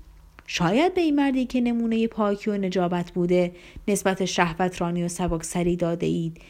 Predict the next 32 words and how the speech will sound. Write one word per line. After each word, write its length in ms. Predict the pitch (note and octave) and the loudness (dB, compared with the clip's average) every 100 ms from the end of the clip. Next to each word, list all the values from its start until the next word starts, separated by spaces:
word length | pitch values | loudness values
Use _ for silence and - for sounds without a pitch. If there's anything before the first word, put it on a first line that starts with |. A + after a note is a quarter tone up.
| - - | -20 0
و 40 | |
آن 160 | F3 F#3 | 2 2
هم 180 | F#3+ G3 | 0 0
با 100 | F#3+ | 0
چنان 340 | F#3+ F3+ F3 | 0 -2 -2
تأکید 540 | F3 E3 E3 - A#3 A#3 | -4 -6 -6 0 2 2
و 60 | |
جسارتی 640 | A3+ F3+ F3 E3+ F3+ G3+ A#3 | 2 2 0 -2 -2 -2 -2
که 140 | F#3+ | 0
آدم 300 | D#3+ E3 G3+ | -2 -2 -4
خیال 400 | - - F3 A3+ | -4 -2 0 0
می‌کند 500 | A#3+ A3+ A3 A3 G#3+ G#3+ - - - - | 0 -2 -2 0 0 -4 -16 -20 -18 2
جدی 380 | F#3 F3+ A3 | 4 4 2
نوشته 480 | B3+ B3+ A3 G#3+ - | 2 2 0 -2 0
اید 160 | F#3+ G3+ | 0 0
و 80 | G3 | 0
نوشته‌تان 680 | E3+ E3 E3 - E3 E3+ | 0 -2 -2 -2 -2 -2
حقیقت 580 | E3 E3 E3 E3 D#3+ D#3+ | -2 -2 -2 -2 -2 -4
دارد. 480 | D#3+ D#3+ D#3+ D#3+ - - - - - - | -2 -2 -2 -4 -8 -20 -20 -20 -20 -6
حالان 340 | G3+ A3+ C4+ | 2 4 4
که 100 | D4 | 2
مشکل 420 | D#4 B3 - D4+ | 2 2 2 0
می‌شود 440 | F4 E4+ - C4 B3 | 0 0 0 0 0
پاکتر 500 | - G3+ G3 - A3+ | 0 0 0 -4 -2
و 80 | A#3+ A3 | 0 0
ر-، 120 | F3+ | -2
پارساتر 760 | F3+ F3+ E3+ E3 E3+ E3 A#3 | -2 -2 -2 -2 -4 -2 -2
از 180 | C4+ B3 | -2 0
او 60 | A#3 | -2
کسی 300 | A3+ G3+ G3+ | -2 -4 -2
پیدا 360 | F3+ F3 F3 | -2 -2 -2
کرد. 460 | E3+ F3 E3+ F3 - | -4 -4 -6 -8 -14